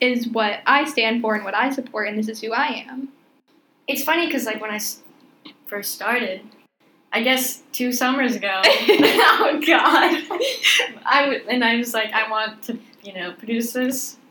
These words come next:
Speaker 2: I had my brother on hand. I was like, "How convenient is that?" But I wanted to, like, I didn't really know my sound, so we were,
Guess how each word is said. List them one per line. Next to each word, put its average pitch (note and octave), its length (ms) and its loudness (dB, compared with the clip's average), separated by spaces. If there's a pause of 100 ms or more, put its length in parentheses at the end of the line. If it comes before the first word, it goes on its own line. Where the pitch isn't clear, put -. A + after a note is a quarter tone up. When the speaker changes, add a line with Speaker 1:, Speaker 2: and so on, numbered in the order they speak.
(100)
Speaker 2:
I G3 60 -4
had G3 200 -6
my F#3 100 -12
brother G3+ 280 -6
on G#3+ 160 0
hand. A#3 360 0
I A3+ 60 0
was A3 120 -4
like, G#3+ 180 -4 (460)
"How G#3+ 200 -2
convenient G#3 440 -6
is G3+ 140 -8
that?" B3 380 0 (360)
But B3+ 260 2 (140)
I A#3 140 2
wanted B3+ 260 2
to, B3 100 -2
like, A3 300 -2 (960)
I B3 80 2
didn't C4 240 0
really C#4+ 200 2
know G#3+ 220 0
my A3 200 0
sound, G#3+ 520 0
so G#3+ 340 -2
we B3 140 0
were, C#4 80 0